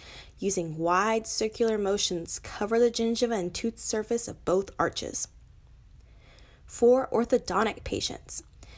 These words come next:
the Charters method technique positions the bristle tips toward the occlusal surfaces at a forty-five degree angle to the long axis of the tooth.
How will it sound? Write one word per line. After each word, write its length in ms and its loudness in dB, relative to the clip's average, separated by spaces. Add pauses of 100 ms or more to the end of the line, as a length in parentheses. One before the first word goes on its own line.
(300)
the 100 4
Charters 640 4
method 380 -2
technique 500 -6
positions 600 0
the 100 0
bristle 400 0
tips 400 -4
toward 400 0
the 180 2
occlusal 480 -2
surfaces 800 0 (480)
at 80 2
a 40 0
forty-five 680 0
degree 360 0
angle 380 2
to 180 -8
the 80 -4
long 360 0
axis 420 -2
of 120 -6
the 60 -2
tooth. 420 0